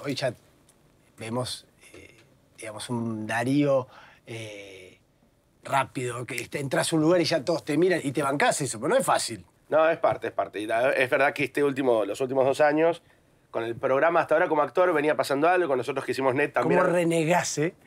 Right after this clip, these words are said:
Speaker 2: No, no, pero con el conductor explotó todo, explotó todo, lo tengo que reconocer, me cambió todo, me cambió todo. Este, la popularidad, la que gano, el contacto, o sea, cambió, cambió con el programa,
Speaker 1: Igual
Speaker 2: hay que
Speaker 1: siempre
Speaker 2: aceptarlo.
Speaker 1: fuiste divo, el que no lo sabe, el que no te conoce,
Speaker 2: No
Speaker 1: por ahí piensa,
Speaker 2: siempre.
Speaker 1: "Ay, pidió jamón crudo, ay, qué forro". No, sí,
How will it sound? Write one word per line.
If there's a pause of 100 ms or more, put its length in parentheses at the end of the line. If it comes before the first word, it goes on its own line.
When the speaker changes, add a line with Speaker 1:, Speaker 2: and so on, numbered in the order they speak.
Speaker 2:
No,
no,
pero
con
el
conductor
explotó
todo,
explotó
todo,
lo
tengo
que
reconocer,
me
cambió
todo,
me
cambió
todo. (220)
Este,
la
popularidad,
la
que
gano,
el
contacto, (120)
o
sea,
cambió,
cambió
con
el
programa,
Speaker 1:
Igual
Speaker 2:
hay
que
Speaker 1:
siempre
Speaker 2:
aceptarlo.
Speaker 1:
fuiste
divo,
el
que
no
lo
sabe,
el
que
no
te
conoce,
Speaker 2:
No
Speaker 1:
por
ahí
piensa, (100)
Speaker 2:
siempre.
Speaker 1:
"Ay,
pidió
jamón
crudo,
ay,
qué
forro".
No,
sí,